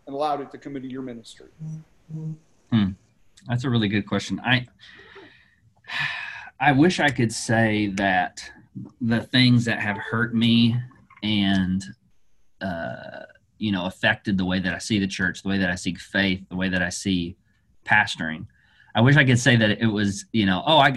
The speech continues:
Speaker 2: I, I, you know, I processed that for about six months, and then when I signed up for my next youth group, you know, I, I was ready to go."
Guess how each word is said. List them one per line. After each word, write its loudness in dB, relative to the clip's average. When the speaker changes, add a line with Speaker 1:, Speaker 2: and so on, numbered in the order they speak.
Speaker 2:
I, 0
I, 0
you 0
know, 0
I 0
processed -2
that 0
for -6
about -2
six -6
months, -2
and 0
then 0
when 2
I 4
signed 2
up -2
for 0
my 4
next -2
youth 2
group, 0
you 0
know, 2
I, 4
I 2
was 0
ready 2
to -4
go." -4